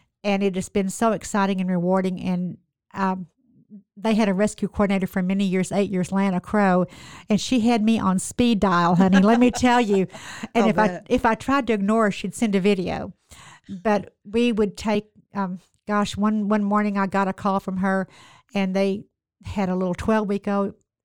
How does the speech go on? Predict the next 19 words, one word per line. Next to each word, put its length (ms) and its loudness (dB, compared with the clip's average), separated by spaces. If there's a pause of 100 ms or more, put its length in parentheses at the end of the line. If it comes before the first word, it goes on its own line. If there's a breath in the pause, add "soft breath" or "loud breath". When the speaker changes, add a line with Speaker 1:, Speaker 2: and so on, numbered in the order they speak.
(120)
Speaker 1:
Yorkie 400 -2
puppy 380 -2
had 80 0
been 180 -6
brought 280 -2
in, 260 -2 (320 soft breath)
had 80 0
been 140 -2
hit 260 -2
by 160 0
a 60 -2
car, 260 0
and 120 -2
Speaker 2:
Hmm. 60 -16
Speaker 1:
thankfully 380 0
had 140 -2
not 200 -4
been 160 -4
killed. 520 -2